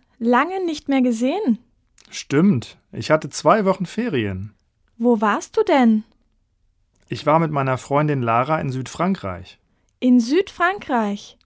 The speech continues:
Speaker 1: Wow, und wie war's?
Speaker 2: Echt super. Sonne, türkisblaues Wasser, wir hatten total viel Spaß.
Speaker 1: Was habt ihr denn gemacht?
Speaker 2: Also morgens haben wir immer lange geschlafen.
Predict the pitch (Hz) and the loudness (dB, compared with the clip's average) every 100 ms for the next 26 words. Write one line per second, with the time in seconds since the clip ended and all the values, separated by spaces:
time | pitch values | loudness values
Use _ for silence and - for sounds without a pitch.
0 | _ - 220 226 262 285 220 - _ 240 | _ -4 0 2 2 2 0 -4 _ 0
1 | 311 427 - _ 247 240 247 214 202 302 | 2 0 -8 _ -4 0 0 0 0 0
2 | 523 - - _ _ _ _ _ - 123 | -2 -10 -14 _ _ _ _ _ -6 -2
3 | 127 - - 120 110 98 95 _ _ _ | -2 -4 -8 -8 -8 -10 -12 _ _ _
4 | _ _ 113 139 170 170 165 175 _ _ | _ _ 0 4 4 2 -2 -6 _ _
5 | _ - 123 180 185 - 127 120 110 110 | _ -8 -4 -2 -2 0 0 0 -2 -2
6 | 151 - 156 156 _ _ _ 123 123 123 | -2 -2 -6 -6 _ _ _ -4 -4 -4
7 | 117 117 - 143 147 - 123 - - 90 | -6 -6 0 2 0 -2 -8 -8 -12 -14
8 | 90 - - _ _ _ _ _ _ - | -16 -20 -20 _ _ _ _ _ _ -4
9 | 233 220 226 214 - 285 247 240 240 220 | -4 -2 -2 -4 -2 -2 4 6 6 6
10 | 254 427 - - - _ _ _ _ _ | 2 0 -8 -20 -20 _ _ _ _ _
11 | _ _ _ - 123 110 104 101 107 117 | _ _ _ -6 -4 -4 -6 -6 0 2
12 | 175 226 208 - - 165 156 160 143 139 | 4 2 -4 -10 -4 -2 0 0 0 0
13 | 139 139 131 - 95 87 - 92 | -2 -2 -6 -8 -8 -10 -12 -16